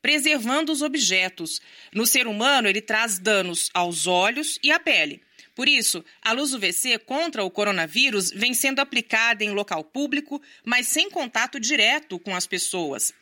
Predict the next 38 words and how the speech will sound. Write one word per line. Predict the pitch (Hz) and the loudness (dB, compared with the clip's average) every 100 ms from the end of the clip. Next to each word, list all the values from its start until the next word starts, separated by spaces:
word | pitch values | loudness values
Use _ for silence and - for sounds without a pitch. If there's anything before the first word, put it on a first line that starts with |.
| _ - - | _ -20 -8
Uma | 190 214 | -2 0
fabricante | 240 233 233 254 240 214 | 2 0 2 0 0 0
de | 220 | 0
ônibus | 220 240 208 196 | 2 0 -2 -4
do | 185 | -4
sul | 202 269 233 | -4 -2 -4
do | 226 | -2
país | 170 175 254 269 | 0 2 2 0
adotou | - 254 349 339 233 196 | -2 0 0 0 0 0
o | |
U | 190 | 0
V | 180 | 0
C | 170 262 262 | 0 2 2
para | 247 226 | 2 2
desinfetar | 202 269 254 285 277 226 247 262 | 2 0 0 -2 -2 0 2 2
os | 277 208 | 0 0
banheiros | 277 254 240 285 330 311 | 2 2 4 2 2 0
dos | 320 285 | -2 0
veículos. | 339 247 170 - 147 139 - - - - | 2 2 0 -2 -4 -4 -6 -10 -18 -12
As | - 196 180 | -4 -2 0
luzes | 202 294 320 320 | -2 -2 0 2
acendem | 277 - 247 269 208 196 | 2 0 -2 -2 -2 -4
quando | 208 220 | -4 -2
ele | 214 220 | 0 0
está | 214 - 180 | -2 -2 -2
vazio | 170 233 233 220 240 311 - _ | 0 0 0 0 -2 -2 -12 _
e | 285 | -2
a | 311 | 2
porta | 226 190 220 | 2 0 0
fechada. | 311 - 285 175 147 - _ - _ - | 2 4 2 0 -4 -10 _ -20 _ -4
De | 240 | -2
novo, | 269 277 202 165 - - | 0 0 -2 -4 -12 -4
não | 214 302 339 | 2 2 4
há | 233 311 | 2 0
contato | 311 320 311 220 254 285 | -2 -6 -2 0 0 -2
com | 285 285 | -8 -6
os | 262 | -4
raios. | 196 190 190 165 156 | -2 0 0 -2 -6